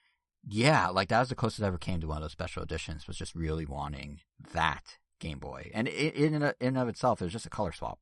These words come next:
essentially. It's exactly what I was saying. It's not as exciting. But no, I never, I never really seriously considered the N sixty-four where you have to press Pikachu's foot to reset it.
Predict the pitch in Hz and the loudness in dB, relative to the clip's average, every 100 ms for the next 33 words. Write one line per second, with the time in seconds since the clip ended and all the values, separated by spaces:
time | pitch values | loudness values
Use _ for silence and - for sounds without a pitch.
0 | _ - - 67 - 78 92 101 98 92 | _ -8 -8 -6 -6 -6 0 0 2 0
1 | - 87 78 78 73 - - 87 69 67 | 0 -2 -2 -4 -8 -8 -6 -6 -6 -8
2 | 85 90 78 82 87 87 82 - - - | -6 -4 -2 -2 -2 0 -2 -4 -14 -20
3 | - - 95 117 123 127 110 110 107 98 | -12 -2 4 8 8 8 6 6 6 4
4 | 104 92 95 92 - 90 82 90 - 92 | 2 0 -2 -6 -4 -4 -2 -4 -4 -8
5 | - 87 - 85 80 78 76 - - 80 | -6 -6 -4 -2 -2 -2 -6 -8 -6 -6
6 | - - 76 80 - - 92 - - - | -6 -8 -6 -8 -8 -4 -4 -4 -12 -10
7 | 82 - - - | -8 -6 -6 -8